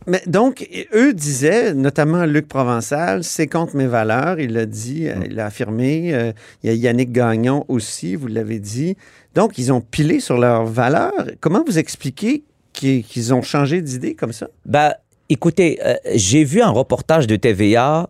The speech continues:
Speaker 2: de la régi-, de la région de Lac-Saint-Jean où les gens disaient, « Bravo à notre député parce que c'est vrai, c'est contre nos valeurs. » Bah, j'ai hâte.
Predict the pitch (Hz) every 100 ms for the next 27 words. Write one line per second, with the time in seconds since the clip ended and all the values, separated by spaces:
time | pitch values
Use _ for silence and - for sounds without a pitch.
0 | 92 98 101 101 107 90 101 95 101 104
1 | 104 95 98 127 95 87 117 - 98 95
2 | 104 120 - 110 101 98 120 120 92 107
3 | 95 123 - _ - 90 - 175 151 147
4 | 180 175 113 110 120 - 107 120 117 117
5 | - 131 139 - - 151 - - - -
6 | 233 151 151 165 147 - 131 - 104 101
7 | 92 82 76 - _ _ _ _ _ _
8 | - 120 127 - 156 185 - -